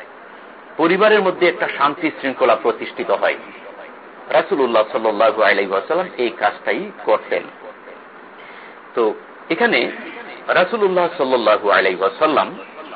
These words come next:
যখন সেখানে কুরবানি করলেন, মাথা মুন্ডন করলেন, সাহাবারাও করলেন, এরপর সেখান থেকে ফিরে আসলেন, তখন সাহাবাদের মধ্যে তো ওই সংকোচ ভাবটা রয়ে গেল যে রাসূলের স্বপ্ন দেখে আমরা এসেছিলাম।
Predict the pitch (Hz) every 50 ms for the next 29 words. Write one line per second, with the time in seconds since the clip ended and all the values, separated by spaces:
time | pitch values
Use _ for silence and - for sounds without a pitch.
0 | - - - 131 123 - - 120 110 101 95 90 - - - - - - - -
1 | - - - - - - - - - - - - - - 123 117 117 110 101 -
2 | - 123 110 104 107 104 113 131 - - 117 117 117 117 117 120 127 139 131 107
3 | 92 92 92 - 107 107 104 107 107 110 117 117 120 123 117 - 117 123 120 127
4 | 127 127 120 - - 110 107 107 107 120 131 131 139 139 - 143 143 147 156 160
5 | 175 180 185 - - 131 127 123 - 120 117 - - 120 - 113 113 107 123 110
6 | 131 135 - 208 220 240 220 165 - - - 208 185 78 - - - 220 - -
7 | - - - - - - 175 180 190 - - - 131 120 117 110 127 120 131 123
8 | 110 107 110 110 - 151 - - 117 107 101 - - - - - - - - -
9 | 170 175 175 - - 170 170 165 - - 240 208 - 123 110 113 113 - - -
10 | 143 127 104 101 107 117 127 135 101 95 90 87 - - - 107 113 123 135 -
11 | - - - - - - - - - - - - - - - - - - - -
12 | - - 113 120 123 135 139 - - 180 156 120 - - - 110 - - 147 127
13 | 107 98 107 - - 104 98 95 104 104 101 98 - 117 92 - - 92 80 80